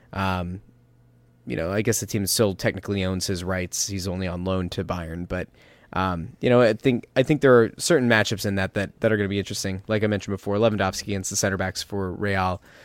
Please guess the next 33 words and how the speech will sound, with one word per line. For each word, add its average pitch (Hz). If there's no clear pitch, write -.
um, 87
and, 87
and 98
seeing 113
if, 101
if 117
Benzema 117
or 92
whoever 107
they're 104
gonna 98
play 104
at 95
the 90
center 101
forward 92
spot 92
is 95
going 98
to 92
be 92
able 90
to, 92
to -
put 104
the 92
ball 92
in 90
the 87
back 95
of 92
the 92
net. 92